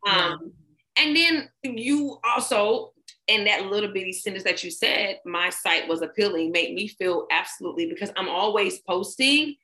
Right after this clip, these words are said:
Speaker 1: what God
Speaker 2: Right.
Speaker 1: says post. So
Speaker 2: Right, right, right.
Speaker 1: what we talking about this week. 'Cause let me tell you, I start my week off with, uh, my Soulful Sundays.
Speaker 2: Right.
Speaker 1: And
Speaker 2: Yep. Yep.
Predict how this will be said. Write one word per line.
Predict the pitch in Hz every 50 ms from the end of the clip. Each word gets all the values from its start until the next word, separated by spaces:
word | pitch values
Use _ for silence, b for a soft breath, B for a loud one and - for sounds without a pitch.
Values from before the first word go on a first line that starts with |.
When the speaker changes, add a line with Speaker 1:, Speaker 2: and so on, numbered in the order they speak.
| _ _ _ -
Speaker 1:
what | 180 180 175
God | 180 170 170 165
Speaker 2:
Right. | 156 - - 165 160 156
Speaker 1:
says | 156 -
post. | - 160 - - - - - _ _ _ _ _ _ -
So | 196
Speaker 2:
Right, | 220 214 202 175 143
right, | - 175 175 165 156
right. | 151 160 156 151 139 - _ _ - - -
Speaker 1:
what | 226 208 190 214
we | 214
talking | - - 240 226 226 254 220
about | 208 214 190 190 -
this | 208 196 190 - 202
week. | 220 220 175 135 B B B B B B -
'Cause | - - 254 214 202 196 190 185 180 180
let | 175 220
me | 220 226 226
tell | - 233 208 180
you, | 170 165 151 135 131 - - _ _ _ _ _ _ _ _ _ _ _ - -
I | 175 196 196
start | 196 - - 226 208 196 180 220
my | 196 196
week | 185 196 196 190
off | 208 233 320 392 - -
with, | 214 190 196 190 180 165 151 147 147 - - _ _ -
uh, | 175 175 170 165 165 165 156 147 143 156 185 190 - _ _ _ _ _ -
my | 165 170 180 175 170 170
Soulful | 165 - 214 185 202 202 214 208 202
Sundays. | - - 269 339 370 254 202 180 175 170 170 165 165 165 208
Speaker 2:
Right. | 208 202 202 196 180 180 - _ _ -
Speaker 1:
And | 208 208 196 190 180 - _ _ -
Speaker 2:
Yep. | 170 170
Yep. | 190 185 180 190 226 269